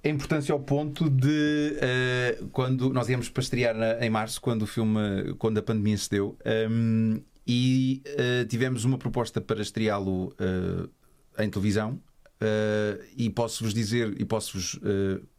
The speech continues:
dizer que há um investimento pessoal do ponto de vista, eh, financeiro neste filme. Ahm, eh, não, não só meu, mas de investidores privados e de outras pessoas, eh, que, a quem nós devemos justificações.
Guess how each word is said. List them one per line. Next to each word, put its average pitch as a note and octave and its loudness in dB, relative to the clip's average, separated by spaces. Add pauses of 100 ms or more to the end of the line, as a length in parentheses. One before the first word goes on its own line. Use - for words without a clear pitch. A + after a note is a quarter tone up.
(420)
dizer A2+ 0
que A2 -2
há B2 -2
um B2+ 0
investimento G2+ -2
pessoal F#2+ -4
do G#2+ -4
ponto G2 -4
de - -14
vista, F#2 -4 (560)
eh, G#2+ 2
financeiro C3+ -2
neste F#2+ -2
filme. F2 -2 (540)
Ahm, G#2+ 2 (100)
eh, G#2 0
não, A#2 0
não A#2 2
só A#2 0
meu, A#2 2
mas G#2+ -2
de G#2 -2 (240)
investidores G2 0
privados G#2 -2
e F#2+ -2
de F#2 -2
outras F#2 -4
pessoas, G2+ -2
eh, G#2 -6
que, - -10
a A2+ 2
quem A2 -2
nós G#2 -2
devemos F#2+ -2
justificações. F#2 -4